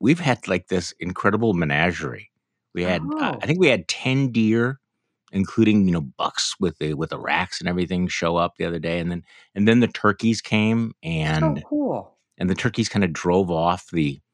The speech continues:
Speaker 1: the deer, and it was just like watching the deer. And the, I,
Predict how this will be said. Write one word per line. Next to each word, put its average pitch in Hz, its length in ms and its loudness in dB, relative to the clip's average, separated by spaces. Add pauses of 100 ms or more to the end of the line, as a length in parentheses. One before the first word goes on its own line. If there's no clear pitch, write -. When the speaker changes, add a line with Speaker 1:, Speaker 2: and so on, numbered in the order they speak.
(360)
Speaker 1:
the 80 80 -4
deer, 85 440 2
and 73 240 -2
it 78 80 -4
was 78 180 -4
just - 140 -6
like 73 100 -2
watching - 400 0
the 160 80 0
deer. 147 300 -4
And 156 140 -2
the, - 60 -4
I, 190 300 2